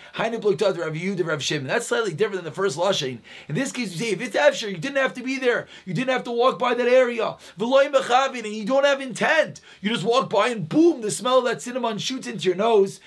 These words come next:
Hainu b'loktad Rav Yehuda, Rav Shimon. That is the Machlekes. Rav Yehuda says it's also, Rav Shimon says it's mutter. What's the next case?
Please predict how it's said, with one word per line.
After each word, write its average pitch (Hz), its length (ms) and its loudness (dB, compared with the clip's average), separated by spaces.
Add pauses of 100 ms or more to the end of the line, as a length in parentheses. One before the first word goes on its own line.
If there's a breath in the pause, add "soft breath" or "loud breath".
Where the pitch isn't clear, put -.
(140)
Hainu 240 300 -2
b'loktad 208 500 2
Rav 220 120 0
Yehuda, 226 200 -6
Rav 233 180 0
Shimon. 214 420 -2 (180 loud breath)
That 220 240 2
is 208 120 -8
the 220 100 2
Machlekes. 247 580 2
Rav 123 100 -12
Yehuda 139 220 -2
says 151 240 -4
it's 120 100 -10
also, - 260 -8
Rav 160 80 -8
Shimon 147 180 -6
says 190 100 -2
it's 226 100 -8
mutter. 294 440 2 (260 loud breath)
What's 170 300 -2
the 269 80 -6
next 311 260 2
case? 139 240 -12